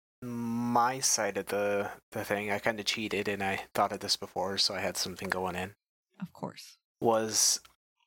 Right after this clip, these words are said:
Speaker 1: the rise of streaming services.
Speaker 2: Oh, sure. Yeah, yeah, yeah.
Speaker 1: So not only now do you have, you know,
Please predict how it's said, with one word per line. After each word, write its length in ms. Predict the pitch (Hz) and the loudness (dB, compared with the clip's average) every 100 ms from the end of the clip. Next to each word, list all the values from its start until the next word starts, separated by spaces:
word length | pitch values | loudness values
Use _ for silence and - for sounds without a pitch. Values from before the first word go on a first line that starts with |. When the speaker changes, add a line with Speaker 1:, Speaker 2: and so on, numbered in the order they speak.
| - | -4
Speaker 1:
the 160 | 120 | -2
rise 460 | 110 104 120 123 110 | 4 4 4 -2 -4
of 120 | 110 | -2
streaming 800 | - - 135 123 107 87 87 80 | -2 -2 -6 -6 -4 -4 -6 -4
services. 640 | - - 87 - - - - | 0 2 0 0 0 2 2
Speaker 2:
Oh, 200 | 381 220 | 4 4
sure. 80 | 247 | 2
Yeah, 160 | 190 | 2
yeah, 100 | 214 | 4
yeah. 200 | 196 196 170 _ _ _ | 4 4 2 _ _ _
Speaker 1:
So 640 | - 107 98 98 95 - _ _ _ - | 4 4 2 0 -2 -4 _ _ _ 0
not 240 | 123 107 | 0 2
only 260 | 120 113 110 | 0 0 0
now 240 | 104 104 | 0 0
do 140 | 101 | -4
you 140 | 104 101 | -6 0
have, 380 | 101 95 95 - | 2 2 0 -4
you 100 | 92 | -6
know, 300 | 85 85 90 | -4 -4 -8